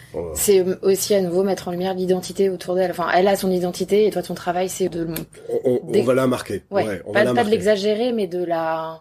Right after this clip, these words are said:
Speaker 1: Ouais,
Speaker 2: enfin,
Speaker 1: c'est de,
Speaker 2: ouais.
Speaker 1: de l'amplifier.
Speaker 2: De
Speaker 1: Ouais, ouais,
Speaker 2: l'amplifier,
Speaker 1: si, si,
Speaker 2: ouais.
Speaker 1: si, ouais, de marquer
Speaker 2: Ok.
Speaker 1: le trait un petit peu,
Speaker 2: Ouais.
Speaker 1: en fait, euh, euh, de se dire, euh,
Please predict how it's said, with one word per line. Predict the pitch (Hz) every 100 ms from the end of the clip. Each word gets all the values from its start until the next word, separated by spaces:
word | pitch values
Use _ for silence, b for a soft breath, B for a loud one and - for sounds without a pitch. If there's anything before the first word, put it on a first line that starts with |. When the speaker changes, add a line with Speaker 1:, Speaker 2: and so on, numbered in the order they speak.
| _
Speaker 1:
Ouais, | 120 160
Speaker 2:
enfin, | 170
Speaker 1:
c'est | 139
de, |
Speaker 2:
ouais. | 135
Speaker 1:
de |
l'amplifier. | 127 127 185 - 139
Speaker 2:
De | 190
Speaker 1:
Ouais, |
ouais, | 185
Speaker 2:
l'amplifier, | 196 202 190 180
Speaker 1:
si, |
si, | 156
Speaker 2:
ouais. |
Speaker 1:
si, | 151
ouais, | 202 196
de |
marquer | 151 139 -
Speaker 2:
Ok. | 143
Speaker 1:
le |
trait | - 160 156
un | 131
petit | 117 131
peu, | 180
Speaker 2:
Ouais. | 139
Speaker 1:
en |
fait, | - 165
euh, | 123 107 B B B 101
euh, | 101 101
de | 107
se | 101 113
dire, | 123 139 110
euh, | 98